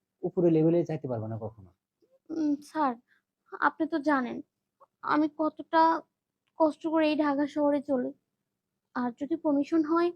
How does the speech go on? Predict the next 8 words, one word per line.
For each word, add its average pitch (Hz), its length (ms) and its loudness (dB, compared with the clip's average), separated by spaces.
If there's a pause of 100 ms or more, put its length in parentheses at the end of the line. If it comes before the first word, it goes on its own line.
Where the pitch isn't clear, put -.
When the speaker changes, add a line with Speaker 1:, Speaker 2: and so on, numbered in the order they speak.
(260)
Speaker 2:
তাহলে 339 220 -4
তো 370 80 2
আমার 311 280 6
জন্যই 339 300 4
ভালো। 277 320 -2 (1040)
Speaker 1:
সেটাই, 185 600 6 (420)
কথায় 175 320 2
বলে 202 260 6